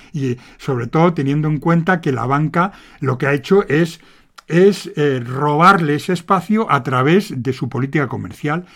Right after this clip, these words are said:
Es decir, el Smart Money, creo que se llama, de CaixaBank, tiene más vo-, maneja más volumen que, que Indexa,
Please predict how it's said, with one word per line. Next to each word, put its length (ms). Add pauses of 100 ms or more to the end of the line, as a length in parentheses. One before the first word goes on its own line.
(240)
Es 140
decir, 380 (380)
el 400
Smart 360
Money, 440
creo 200
que 80
se 100
llama, 300
de 120
CaixaBank, 640 (380)
tiene 360
más 380
vo-, 260
maneja 440
más 240
volumen 560
que, 420
que 100
Indexa, 580